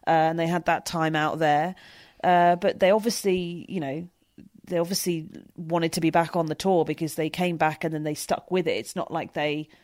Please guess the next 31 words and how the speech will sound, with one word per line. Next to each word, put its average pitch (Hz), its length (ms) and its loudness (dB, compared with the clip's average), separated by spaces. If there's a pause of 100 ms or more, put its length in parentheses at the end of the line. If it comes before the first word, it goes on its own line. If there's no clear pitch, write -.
(200)
then 151 220 -4
popped - 340 -2
off. 156 160 0
They 156 220 -2
had, 156 180 -4
like, 151 160 -4
breaks 156 320 0
here 160 220 0
and 147 120 -2
there. 143 240 0
They 151 140 0
just 151 380 -6 (280)
have 156 200 -8
played 151 300 -4
solidly 147 420 -4
since, - 420 -6
whenever 147 280 -4
they 143 180 -6
can 147 420 -10
physically. - 580 -6 (760)
So, - 180 -2
yeah, 220 920 -2
it's 240 160 -2
gonna 247 220 -2
be 254 100 0
interesting. 226 400 -2
I 160 80 0
mean, 170 240 -4
look, - 220 -10
the, - 160 -10 (180)
the, - 140 -14